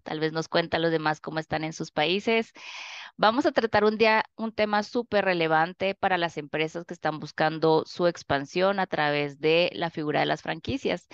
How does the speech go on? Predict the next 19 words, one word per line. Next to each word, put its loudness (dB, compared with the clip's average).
Y -4
para 6
ello, 4
hoy 6
el -2
tema 2
es -4
estructuración -2
y -8
compliance 0
en -8
las -4
franquicias -4
y -8
tenemos -2
un 0
invitado 2
muy -2
especial -2